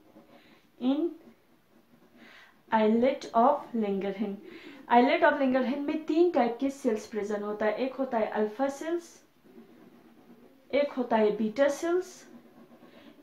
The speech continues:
एक होता है delta cells, ठीक है। अब ये alpha cells, beta cells, delta cells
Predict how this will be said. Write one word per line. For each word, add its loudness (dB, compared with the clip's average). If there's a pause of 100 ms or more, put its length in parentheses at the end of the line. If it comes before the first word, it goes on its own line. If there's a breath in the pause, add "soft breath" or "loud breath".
(120)
एक 0
होता -4
है -2
delta -2
cells, -12 (920 loud breath)
ठीक -8
है। 0 (400 loud breath)
अब 8
ये 2
alpha 2
cells, -4
beta -2
cells, -2
delta 0
cells -6